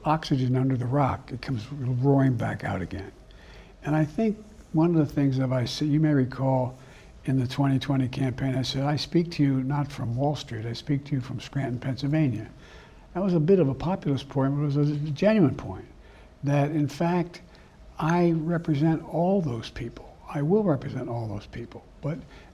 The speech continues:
there is a real play. The, the world's changing, John.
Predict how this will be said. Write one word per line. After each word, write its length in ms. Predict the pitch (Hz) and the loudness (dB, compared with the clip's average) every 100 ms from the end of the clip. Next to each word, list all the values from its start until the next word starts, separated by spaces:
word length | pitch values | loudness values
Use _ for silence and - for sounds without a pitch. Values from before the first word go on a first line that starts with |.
| - | -4
there 180 | 147 165 | -2 0
is 440 | 170 175 160 147 | 2 4 4 2
a 220 | 165 151 | -2 0
real 360 | 139 165 202 185 | 2 4 4 4
play. 640 | - - 156 156 156 160 - 269 - - - - 175 165 | 0 -2 2 4 4 2 -4 -14 -18 -20 -20 -14 -10 -4
The, 120 | 147 160 - | -4 -4 -6
the 100 | 143 | 0
world's 300 | 156 180 165 | 2 2 2
changing, 480 | - 156 143 110 107 | 2 4 4 2 -4
John. 360 | 101 101 110 | -6 -10 -10